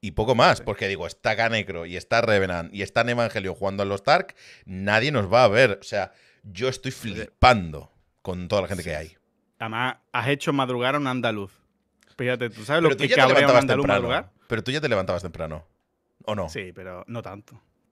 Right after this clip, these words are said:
Speaker 2: <laughs>
Speaker 1: Pero si
Speaker 2: No
Speaker 1: tú tenías
Speaker 2: tanto.
Speaker 1: un trabajo normal hasta hace dos días. Eso,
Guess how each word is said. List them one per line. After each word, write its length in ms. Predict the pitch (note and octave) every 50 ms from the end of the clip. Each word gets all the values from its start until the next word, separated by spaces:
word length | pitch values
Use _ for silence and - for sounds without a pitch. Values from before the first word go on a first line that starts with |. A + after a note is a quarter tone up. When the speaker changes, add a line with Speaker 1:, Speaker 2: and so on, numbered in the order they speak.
| _ _ _ _ -
Speaker 2:
<laughs> 920 | - - - - - F#5 F5+ - - - - - - G#3 - - - - -
Speaker 1:
Pero 140 | D3+ D3+ C3
si 60 | A#2+
Speaker 2:
No 40 | C#3
Speaker 1:
tú 40 | D#3+
tenías 220 | D#3+ E4 D#4 B3 D#3+
Speaker 2:
tanto. 40 | E3
Speaker 1:
un 40 | -
trabajo 300 | C#3 C3 B2+ B2 - C3+
normal 280 | B2 A#2 A2+ A#2 A2 A2
hasta 160 | G2+ - G#2+
hace 100 | A2 G#2+
dos 200 | F#2+ F#2+ F#2+ F2+ F#2+
días. 400 | C3+ E3+ A#2 F2+ D2+ - - - - - - -
Eso, 220 | D3 - B3+ C#4